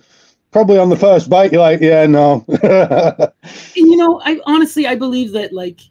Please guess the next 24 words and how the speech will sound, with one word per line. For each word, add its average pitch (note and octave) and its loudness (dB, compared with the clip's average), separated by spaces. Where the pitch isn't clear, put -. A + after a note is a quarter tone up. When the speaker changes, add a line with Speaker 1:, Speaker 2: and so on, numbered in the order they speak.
Speaker 2:
these F3 -8
rigid A3 -2
dichotomies F#3+ -4
that F3 -6
we've E3 -10
created, D3+ -8
you E3+ -8
know, D3+ -4
there G#3+ 0
are C#4 2
people A3+ -2
who F#3+ -4
are F3+ 0
very F3+ 0
masculine D#3+ -6
and D#3 -2
there E3 2
are F3 0
people G3 -10
who G3+ -2
are F3+ 0
very F3 -2
feminine, E3+ -8
but F3 -10